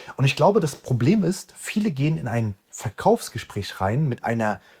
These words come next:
Mangelenergie, mit einer Mangelhandlung und auch vor allem mit einem Mangeldenken.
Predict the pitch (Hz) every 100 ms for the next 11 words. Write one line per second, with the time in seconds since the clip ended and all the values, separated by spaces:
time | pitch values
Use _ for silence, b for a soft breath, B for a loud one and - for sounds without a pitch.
0 | b 104 120 156 190 165 107 98 90 -
1 | 85 85 110 107 98 113 170 202 170 156
2 | 165 165 151 131 123 - 123 127 123 b
3 | b - - 123 117 107 127 135 123 110
4 | 131 139 85